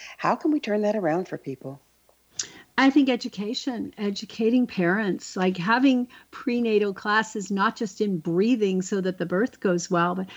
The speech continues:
Speaker 2: how do you really take this little being and support them and nurture them through? And I did not allow my kids to watch T V unless I, you know, got a video and stuck it in, because I thought that the attitudes and the,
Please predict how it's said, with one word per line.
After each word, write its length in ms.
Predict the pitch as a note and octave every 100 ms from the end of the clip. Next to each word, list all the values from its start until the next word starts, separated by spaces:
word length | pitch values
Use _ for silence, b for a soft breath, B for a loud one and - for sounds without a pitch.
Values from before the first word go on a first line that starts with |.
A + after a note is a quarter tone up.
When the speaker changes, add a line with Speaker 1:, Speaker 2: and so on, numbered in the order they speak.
| B B
Speaker 2:
how 180 | C4+
do 60 | D4+
you 140 | F4
really 360 | A#3+ G#3 A#3+ B3+
take 300 | F#3+ F#3+ G#3+
this 220 | A3 F#3+
little 260 | F#3+ F#3+ F3
being 640 | D#3+ D#3+ A3 F#3 F3+ G3 - b b
and 160 | G3 G3
support 560 | - F#3+ - F#3+ G3 -
them 180 | F#3
and 160 | F3+ E3+
nurture 460 | E3 E3 E3 F#3 E3
them 260 | E3+ E3
through? 440 | E3 F3+ F#3 E3+ E3
And 160 | E3 B B B
I 460 | G3+ G3+ G#3+ A3+ A3+ - - F3
did 180 | F#3
not 280 | F3+ F3 F#3+
allow 200 | F3+ F3+
my 160 | F#3+ F3+
kids 380 | - F3+ F3+ -
to 100 | E3+
watch 380 | D#3+ C#3+ -
T 180 | - F3+
V 160 | F3+ A3+
unless 260 | G3 F3 -
I, 360 | F3+ D#3 D#3+ D3 -
you 80 | F#3+
know, 200 | E3+ D#3 -
got 220 | F#3 D#3
a 60 | A3
video 400 | F#3+ E3 D#3 E3
and 120 | E3+
stuck 320 | - D#3+ D#3+
it 60 | F#3+
in, 240 | B3 A3+
because 280 | F3+ E3+ F#3
I 100 | F3+
thought 320 | F3+ F#3+ F#3
that 160 | F#3 E3+
the 180 | F3 F#3+ b b b
attitudes 720 | G3+ B3+ C#4+ - A3+ F#3+ E3+ -
and 220 | E3+ F3
the, 200 | E3 E3